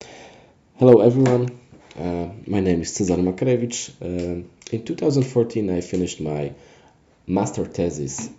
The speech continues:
about, uh, polymer processing. Then for a few years I was, uh,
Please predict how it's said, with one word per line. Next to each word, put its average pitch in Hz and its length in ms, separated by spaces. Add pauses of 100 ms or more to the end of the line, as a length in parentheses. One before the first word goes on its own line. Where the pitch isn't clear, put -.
(100)
about, 76 720
uh, 78 240
polymer 92 460
processing. 127 720
Then 90 240
for 80 320
a - 20
few 101 240
years 82 320
I 78 120
was, 78 420
uh, 73 280